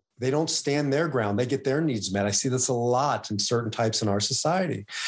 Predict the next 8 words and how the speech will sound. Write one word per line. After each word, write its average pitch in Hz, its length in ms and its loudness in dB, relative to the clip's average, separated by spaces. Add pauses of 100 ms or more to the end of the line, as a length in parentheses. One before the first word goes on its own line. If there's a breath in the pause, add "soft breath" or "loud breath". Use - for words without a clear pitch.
(280 loud breath)
And 135 160 0
so 135 460 2 (180 loud breath)
how 160 580 2
do 160 180 2
you 135 560 0 (240)
take - 240 -4
back 135 240 2
your 143 640 2